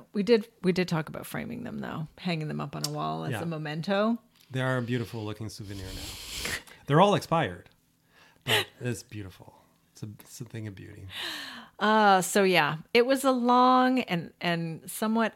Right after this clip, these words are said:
Speaker 1: arduous journey. Some great stories wrapped up in that, trying to get that permiso
Speaker 2: Yeah.
Speaker 1: di soggiorno. But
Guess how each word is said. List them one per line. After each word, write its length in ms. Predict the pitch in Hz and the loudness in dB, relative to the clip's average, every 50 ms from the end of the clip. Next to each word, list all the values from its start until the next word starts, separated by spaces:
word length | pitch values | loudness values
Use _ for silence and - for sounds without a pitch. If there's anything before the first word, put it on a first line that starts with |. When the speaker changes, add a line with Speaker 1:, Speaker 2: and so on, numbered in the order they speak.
| _ | _
Speaker 1:
arduous 840 | 180 180 185 185 180 190 190 196 190 190 180 - - - - - - _ _ _ _ _ _ 196 165 | 2 2 2 2 2 2 2 4 2 2 0 -4 -6 -8 -8 -8 -10 _ _ _ _ _ _ -6 -4
journey. 760 | - 196 190 190 190 190 190 185 185 185 185 190 185 - _ _ _ _ _ _ _ _ _ - | -2 -2 -2 0 0 -2 -2 0 0 0 0 -2 -2 -6 _ _ _ _ _ _ _ _ _ -10
Some 220 | - - 170 160 | -6 -4 -4 -2
great 280 | 151 180 233 302 302 - | -2 -2 -2 -2 -4 -6
stories 460 | - - 302 311 269 196 165 143 139 | -4 -2 -2 0 0 0 -2 -4 -6
wrapped 240 | 156 147 143 - - | -8 -8 -8 -8 -8
up 160 | 147 143 - | -8 -8 -10
in 140 | - - 151 | -10 -10 -10
that, 360 | 147 135 143 147 - - - - | -10 -10 -10 -12 -14 -14 -14 -12
trying 280 | - 170 156 156 156 147 | -10 -8 -8 -8 -10 -12
to 80 | - | -12
get 180 | - 151 151 - | -14 -14 -12 -12
that 180 | 147 147 - | -12 -12 -10
permiso 640 | - 151 - - 143 143 - 156 123 131 151 151 160 135 | -10 -12 -10 -10 -12 -12 -12 -12 -12 -12 -12 -10 -10 -10
Speaker 2:
Yeah. 140 | 123 104 95 | -10 -8 -8
Speaker 1:
di 100 | - 165 | -8 -10
soggiorno. 640 | 147 - 170 147 156 156 160 160 160 156 160 160 151 | -10 -10 -12 -12 -10 -12 -10 -10 -10 -10 -10 -8 -6
But 380 | 160 160 160 160 - - - | -4 -4 -4 -4 -6 -8 -14